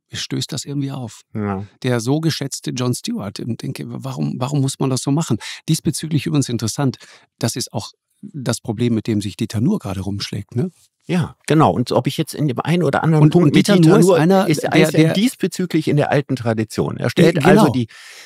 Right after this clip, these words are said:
Speaker 2: die
Speaker 1: Richtig.
Speaker 2: Herrschaftsnarrative, ja, <laughs> in Frage.
Speaker 1: In
Speaker 2: So,
Speaker 1: Fra-,
Speaker 2: in dem
Speaker 1: genau.
Speaker 2: einen oder anderen Punkt. Und jetzt geht's überhaupt nicht um die Frage, ob ich in dem Punkt mit ihm übereinstimme oder in dem
Speaker 1: Richtig.
Speaker 2: oder in dem,
Speaker 1: Richtig.
Speaker 2: sondern es geht
Speaker 1: Mhm.
Speaker 2: darum, dass das eigentlich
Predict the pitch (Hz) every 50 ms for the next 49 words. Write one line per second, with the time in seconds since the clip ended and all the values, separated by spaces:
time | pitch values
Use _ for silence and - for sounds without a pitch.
0 | - _ - 107 98 - 101 113 131 170 170 - - 156 - - - - - 110
1 | 107 120 120 127 127 - - - 139 139 180 160 156 165 170 170 156 156 - -
2 | 90 87 - - - 107 - - - - 107 - - - 120 - - _ - 147
3 | 135 - - 160 92 92 80 - - - _ _ _ - - - 156 123 98 -
4 | 107 120 156 143 147 180 202 196 165 - 117 131 113 92 - 104 - - 127 131
5 | 175 175 - - 190 175 - 170 175 170 147 147 147 185 220 214 - - 156 -
6 | - 113 139 127 123 - - 113 131 143 120 - - 95 95 - - 82 - 110
7 | 123 147 143 123 123 123 - - - - - 120 110 95 95 80 - 95 120 -
8 | - - 107 110 101 90 85 87 80 80 78 98 110 120 131 123 - 87 85 76
9 | 80 76 - 101 143 220 - - - 120 120 120 - - - 160 160 151 135 131
10 | 123 - 120 113 113 120 151 151 139 95 104 135 147 - 135 - - 165 147 -
11 | - - 120 110 78 - 85 80 - - - - -